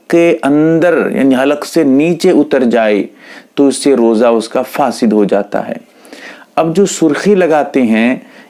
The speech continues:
ये होंठों पे लगाते हैं, लबों, लबों पे लगाते हैं। तो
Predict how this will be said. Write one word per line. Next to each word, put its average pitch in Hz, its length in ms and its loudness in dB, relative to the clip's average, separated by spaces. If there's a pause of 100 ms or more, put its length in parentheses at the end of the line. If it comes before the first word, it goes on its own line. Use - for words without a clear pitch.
ये 160 260 4
होंठों 151 420 -2
पे 165 100 -2
लगाते 107 420 0
हैं, 107 140 -4
लबों, 139 380 2
लबों 131 360 0
पे 147 120 -2
लगाते 101 440 -2
हैं। 90 200 -6 (920)
तो 170 560 4